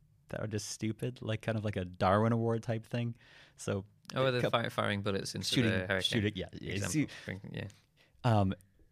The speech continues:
Speaker 1: I think
Speaker 2: Have
Speaker 1: the
Speaker 2: you got
Speaker 1: pro-
Speaker 2: lots of those examples?
Speaker 1: Well, there was one I saw the other day. <laughs>
Speaker 2: Okay.
Speaker 1: We don't have time for this to be in a news episode, but there's this, there's this weather reporter, um, out in the hurricane. It's like the gusts are just, it's just,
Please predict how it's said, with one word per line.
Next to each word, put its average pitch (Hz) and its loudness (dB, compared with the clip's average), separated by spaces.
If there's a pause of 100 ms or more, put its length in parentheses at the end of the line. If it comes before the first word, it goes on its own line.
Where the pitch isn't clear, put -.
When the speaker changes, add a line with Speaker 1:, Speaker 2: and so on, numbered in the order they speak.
(140)
Speaker 1:
I 139 4
think 170 0
Speaker 2:
Have 135 2
Speaker 1:
the 139 2
Speaker 2:
you 143 2
got 143 4
Speaker 1:
pro- 131 4
Speaker 2:
lots - -4
of - -4
those - -2
examples? - -10
Speaker 1:
Well, 196 6
there 208 8
was 208 6
one 240 4
I 254 8
saw 196 2
the 165 4
other 143 6
day. 113 4
<laughs> - 4
Speaker 2:
Okay. 110 2 (1000)
Speaker 1:
We 220 2
don't 175 6
have 175 6
time 160 8
for 151 0
this 151 6
to - -6
be 135 6
in 110 6
a - 6
news 120 12
episode, 92 2
but 101 4 (840)
there's 123 4
this, 131 4
there's 120 0
this 123 -2 (160)
weather 135 4
reporter, 104 4 (480)
um, 92 2 (1080)
out 98 2
in 95 2
the 92 2
hurricane. 85 0
It's 90 -8
like 82 -6 (200)
the - -14 (160)
gusts - -4
are - -12
just, 87 -12
it's - -12
just, - -8